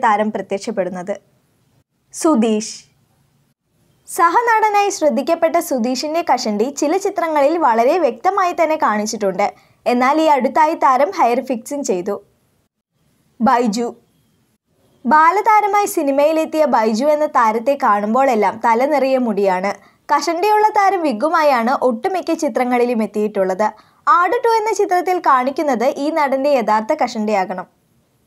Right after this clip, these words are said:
ഇന്നസെന്റ്. പുറത്തും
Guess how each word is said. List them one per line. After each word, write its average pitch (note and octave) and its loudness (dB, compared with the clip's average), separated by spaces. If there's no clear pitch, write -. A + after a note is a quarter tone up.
ഇന്നസെന്റ്. B3+ -2
പുറത്തും F4+ 2